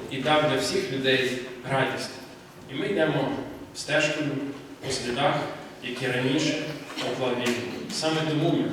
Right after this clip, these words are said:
приходьки і подорожні. Будучи на Голгофі, думайте про те, що всі ми будемо в Божому домі небеса. Тому хай Господь нас благословить.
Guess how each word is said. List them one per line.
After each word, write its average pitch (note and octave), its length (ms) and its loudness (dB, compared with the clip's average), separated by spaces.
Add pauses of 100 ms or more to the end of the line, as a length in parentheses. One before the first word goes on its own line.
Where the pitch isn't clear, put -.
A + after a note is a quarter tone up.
(120)
приходьки D#3 540 0 (480)
і C#3 40 -6
подорожні. A#2+ 580 0 (1500)
Будучи F3+ 380 8
на C#3+ 60 4
Голгофі, C#3 520 4 (540)
думайте F3 340 2
про C#3 180 -2
те, C#3 200 4
що - 160 2 (500)
всі G3 260 -2
ми F3 60 4
будемо C3 380 4
в A#2+ 200 -2
Божому D3 380 4 (360)
домі B2+ 240 2 (1200)
небеса. A#2+ 320 -6 (720)
Тому D#3+ 340 4 (120)
хай E3+ 120 4
Господь E3 360 2
нас D3+ 140 4
благословить. D3 760 4